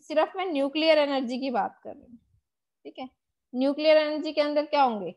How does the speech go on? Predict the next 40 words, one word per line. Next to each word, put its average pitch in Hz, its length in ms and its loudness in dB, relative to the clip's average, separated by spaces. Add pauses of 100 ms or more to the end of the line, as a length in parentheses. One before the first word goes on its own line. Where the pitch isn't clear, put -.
(100)
प्रोटॉन 247 400 -2
और 311 80 -6
न्यूट्रॉन, 277 500 -4
इलेक्ट्रॉन 262 520 2
नहीं 254 340 2
होंगे। 226 320 -6 (380)
एमपी 302 400 4
तो 330 120 8
हमने 330 220 4
टोटल 302 400 6
मास 247 400 4
बोला 269 220 6
है 392 60 6
पेरेंट 277 440 4
एटम 226 420 4
का, - 160 -4 (340)
तो 269 40 -10
पेरेंट 269 440 4
एटम 262 320 4
के 277 140 4
मास 240 440 4
में 214 220 -2
से 247 180 0
अगर 247 200 2
मैं 254 140 0
इलेक्ट्रॉन 247 680 0
का 269 180 4
मास 233 1000 -4
माइनस 214 460 -2
कर 226 160 0
दूंगी 202 380 -4 (840)
तो - 40 -4
न्यूक्लियस 277 520 2
का 294 100 4
मास 277 320 0
आ 269 120 4
गया 285 220 -8 (380)
into 226 340 -4
सी - 280 -14
स्क्वायर। - 280 -20